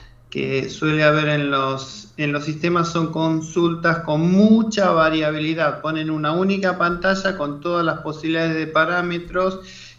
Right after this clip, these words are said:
incluirlo o no incluirlo. Y eso termina generando una query espantosa que no es optimizable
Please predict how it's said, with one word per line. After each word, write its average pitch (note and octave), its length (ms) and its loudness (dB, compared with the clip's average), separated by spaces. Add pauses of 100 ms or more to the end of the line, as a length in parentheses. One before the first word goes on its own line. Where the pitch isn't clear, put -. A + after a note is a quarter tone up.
incluirlo F3 680 2
o D#3+ 80 2
no D#3+ 140 0
incluirlo. D3 720 -4
Y E3 140 2
eso G3 200 -2
termina F#3+ 420 2
generando E3+ 600 -2
una E3+ 260 0
query F3 200 -2
espantosa E3+ 720 -4
que D3 100 -10
no D#3 80 -2
es D#3 140 -4
optimizable D3 960 -2